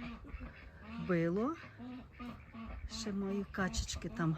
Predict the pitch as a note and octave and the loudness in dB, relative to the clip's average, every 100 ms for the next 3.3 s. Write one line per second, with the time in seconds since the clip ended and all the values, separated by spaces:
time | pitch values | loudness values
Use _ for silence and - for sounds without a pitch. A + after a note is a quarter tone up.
0 | - F3+ - F3+ G3 G3 F3 F3 A3+ A3+ | 2 -2 4 4 4 0 0 0 -6 -8
1 | - - - - - - - - G3 F3+ | -10 -10 -10 -10 -10 -10 -8 -2 2 4
2 | F3+ E3+ - F#3 F3 - - - A3+ - | 4 4 2 4 2 2 -10 -10 -8 -8
3 | - F3+ | -6 -4